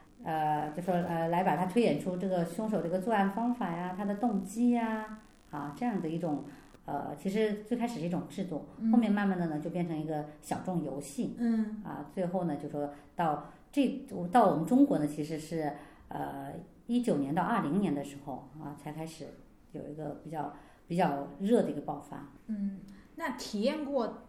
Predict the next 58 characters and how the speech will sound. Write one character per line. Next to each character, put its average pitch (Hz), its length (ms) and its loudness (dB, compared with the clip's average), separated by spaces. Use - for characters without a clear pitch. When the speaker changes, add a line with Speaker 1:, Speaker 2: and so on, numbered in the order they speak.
Speaker 2:
你 208 140 -2
们 196 180 -2
就 240 140 -6
是 226 180 -2
H 220 340 -4
进、 226 260 0
全 196 280 -4
进 226 260 -2
V 214 100 0
R 226 160 0
剧 240 140 -6
本 190 160 -4
杀 220 160 -6
的 220 120 -2
玩 180 180 -4
家 247 180 -4
之 262 120 -4
后， 247 240 -4
就 247 120 -4
是 247 60 -4
他 302 160 -4
们 359 100 -2
还 233 180 -2
会 254 160 2
有 196 120 4
留 185 140 -2
言 226 160 4
说 226 200 -2
对 240 260 0
你 196 100 0
们 180 200 -2
有 202 100 0
更 233 240 2
多 262 120 6
的 254 120 0
期 - 220 -4
待 220 180 -4
吗？ 190 140 -6
Speaker 1:
肯 147 180 -2
定 165 140 2
有 156 100 2
啊。 135 280 -8
Speaker 2:
嗯。 214 140 -8
Speaker 1:
这 190 100 2
个， 165 400 4
因 196 120 2
为 202 80 6
现 226 200 4
在 196 100 4
还 165 160 2
是 160 180 -4
一 170 60 -2
个 160 140 0
初 214 160 -4
步 190 140 0
阶 180 200 0
段 175 200 0
嘛， 139 120 -2